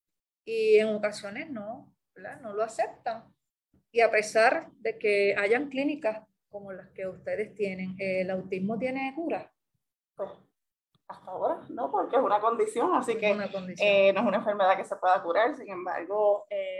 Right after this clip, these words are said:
Speaker 2: hay tratamientos terapéuticos que ayudan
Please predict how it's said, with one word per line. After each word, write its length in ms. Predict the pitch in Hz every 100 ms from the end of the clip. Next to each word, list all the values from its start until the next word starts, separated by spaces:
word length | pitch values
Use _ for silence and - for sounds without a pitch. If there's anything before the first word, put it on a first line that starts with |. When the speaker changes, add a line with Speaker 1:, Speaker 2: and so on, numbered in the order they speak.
| -
Speaker 2:
hay 160 | 196 196
tratamientos 760 | 196 196 190 208 220 - 196 - _
terapéuticos 760 | 190 185 202 220 226 - 196 - _ _ _
que 80 | -
ayudan 800 | 208 190 208 247 214 202 214